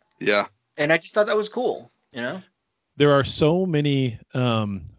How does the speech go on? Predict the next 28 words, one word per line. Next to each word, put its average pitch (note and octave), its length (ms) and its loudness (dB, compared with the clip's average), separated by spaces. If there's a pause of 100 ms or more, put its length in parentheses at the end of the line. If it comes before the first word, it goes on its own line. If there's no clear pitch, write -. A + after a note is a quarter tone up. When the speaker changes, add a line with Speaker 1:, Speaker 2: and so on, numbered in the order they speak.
(160)
Speaker 3:
firsts - 600 -2
that B2 240 0
happen A#2+ 340 0
in G#2 140 -4
D A2+ 220 -2
S G2+ 220 -6
nine. G2 440 -6 (300)
Speaker 1:
Yes. - 280 0
Speaker 2:
Yeah. A#2+ 160 -4 (180)
Speaker 3:
Not C3+ 220 2
only D3+ 220 -2
for A#2+ 500 0 (220)
the A#2 100 0
way A#2+ 380 0
they D#3 140 4
told B2+ 260 -2
a A2 60 -6
story, A2 560 0
but A2 100 -6
also B2 340 0
the A2 100 -2
way A2 320 -2
they G#2 200 -6
shot A#2 420 -6
it F2+ 240 -10
and C#3 240 -4
the A2 80 -6
serial, C3+ 360 -4